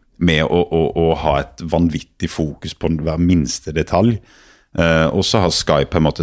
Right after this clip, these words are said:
tatt det til et annet nivå. Hva gjelder selvfølgelig den mentale biten, men også gjelder kosthold, eh, trening og det med å følge watt, og, og, og ty-, tydeligvis en helt ny form å kjøre, eh, intervaller på, og,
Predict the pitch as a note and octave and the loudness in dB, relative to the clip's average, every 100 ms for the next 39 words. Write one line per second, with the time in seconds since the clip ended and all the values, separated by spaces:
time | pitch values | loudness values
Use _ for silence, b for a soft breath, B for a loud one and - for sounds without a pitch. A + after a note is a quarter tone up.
0 | - D#2 - C#2+ E2+ D2+ D2+ D2 - - | -4 -6 -6 -6 -4 -2 -2 -4 -6 -2
1 | D2 D2+ D2+ E2+ F2 - D2 C#2+ E2+ D#2+ | 0 0 -2 0 0 0 -4 -2 -2 -2
2 | D#2+ D#2+ D#2+ D#2 D#2+ D#2+ D#2+ - D#2 D#2 | -4 -4 -2 0 0 0 0 -2 -2 -2
3 | D#2+ E2 - F2 E2 E2 D#2+ E2 - F#2 | 0 -2 0 0 0 0 -2 -4 -2 -2
4 | - - - F#2+ F#2+ B B B B - | -2 -6 0 0 0 B B B B -2
5 | D#2 C#2+ - - G2 E2 D2+ D#2 E2+ D#2+ | 0 0 -2 0 2 4 2 2 2 2
6 | D#2 D#2 D#2+ D2+ D2 - G2 D2 C#2+ F2 | 0 0 0 0 -2 0 0 0 -2 -2
7 | G2 _ _ - D#2+ D#2+ E2 E2 D#2+ D#2+ | -4 _ _ -2 0 0 0 -2 0 0
8 | E2+ F#2 A#2 - - - A#2 D2 D2+ F2 | 0 -2 -4 -6 -14 -2 0 0 0 0
9 | F2 D#2 D2 - E2+ D2+ D#2+ - D#2 D2+ | 0 -2 -2 0 2 2 0 0 0 2
10 | E2 E2+ D#2+ F#2 D2 - D2 C#2+ C2 - | 0 0 2 2 2 2 0 0 -2 -14
11 | _ _ _ _ _ - - D#2 D2 D2 | _ _ _ _ _ -14 -6 -2 0 0
12 | C#2+ - B B B F2+ G2 G2+ D#2+ D2 | -2 -6 B B B 0 2 2 4 2
13 | D2+ D#2 B2 D3+ - G#2 | 2 4 4 4 2 0